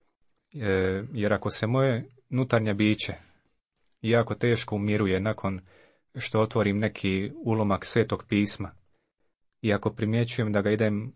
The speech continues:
što prije odraditi, onako, pod navodnike, i krenuti dalje, to mi je jasan znak da nešto nije u redu, te da sam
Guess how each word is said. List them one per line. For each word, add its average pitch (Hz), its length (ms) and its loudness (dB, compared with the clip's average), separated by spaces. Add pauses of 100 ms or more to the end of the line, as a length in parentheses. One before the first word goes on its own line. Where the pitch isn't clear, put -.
(220)
što - 240 -2
prije 117 280 0
odraditi, 101 600 2
onako, 87 500 -6 (100)
pod 92 140 0
navodnike, 95 600 -2 (420)
i 104 100 -4
krenuti 101 440 -2
dalje, 120 380 2 (1300)
to 131 140 0
mi 123 100 2
je 117 60 2
jasan 120 380 2
znak 127 600 -2 (180)
da 113 220 0
nešto 117 340 -2
nije 110 180 -2
u 95 120 -2
redu, 123 400 0 (1120)
te 107 100 0
da 104 120 2
sam 107 460 -4